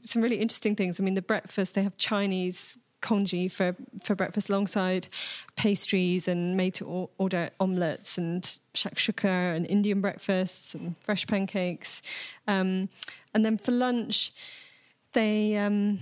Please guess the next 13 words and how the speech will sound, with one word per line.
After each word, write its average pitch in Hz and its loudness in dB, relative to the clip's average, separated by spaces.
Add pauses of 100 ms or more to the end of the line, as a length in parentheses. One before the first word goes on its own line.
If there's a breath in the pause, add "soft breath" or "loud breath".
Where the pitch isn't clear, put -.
(140)
in 233 4
the 220 4
main 202 2
restaurant, 208 0
they 208 2
have 208 0 (140)
salads 214 0
and 196 0
grills 196 0
and 190 -4
fish - 2
dishes, 190 0
um, 180 -2